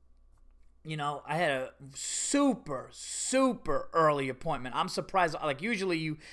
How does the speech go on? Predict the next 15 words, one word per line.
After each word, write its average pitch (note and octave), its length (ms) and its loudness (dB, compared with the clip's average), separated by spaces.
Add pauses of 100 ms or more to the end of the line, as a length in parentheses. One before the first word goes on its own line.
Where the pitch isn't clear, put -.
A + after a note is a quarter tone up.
(100)
hear E3 240 4
offices D#3+ 640 2
open D#3 340 6
at, C3+ 160 -2
like, C3 380 0 (380)
you D3+ 140 -4
know, A#2+ 320 -2 (520)
nine, D#3 380 2
eight D#3+ 240 0
thirty, D#3 260 2
nine D3+ 200 2
o'clock. D3+ 300 2
I E3+ 140 4
was G3+ 160 4
there A2 280 -6